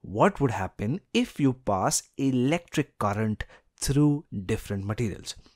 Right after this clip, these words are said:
एक काम करते हैं, एक एक्सपेरिमेंट करते हैं, देखते हैं rather to see what happens। हम्म? अब इस एक्सपेरिमेंट में हम लेंगे एक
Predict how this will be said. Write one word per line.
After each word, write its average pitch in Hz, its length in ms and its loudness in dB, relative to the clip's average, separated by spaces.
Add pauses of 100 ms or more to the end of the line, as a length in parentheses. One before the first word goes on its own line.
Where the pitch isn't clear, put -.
(160)
एक - 100 -2
काम 254 160 4
करते 165 220 0
हैं, - 60 -4 (300)
एक 208 160 0
एक्सपेरिमेंट 247 480 2
करते 233 300 2
हैं, - 100 -2 (260)
देखते 120 460 6
हैं 113 200 0
rather 101 280 0 (340)
to 170 40 8
see 202 400 4 (380)
what 120 160 4 (380)
happens। - 440 -4 (200)
हम्म? 185 120 0 (720)
अब 113 180 -2
इस 143 140 2
एक्सपेरिमेंट 170 520 2
में 226 180 -2 (340)
हम 143 360 2
लेंगे 123 720 0
एक 120 320 -4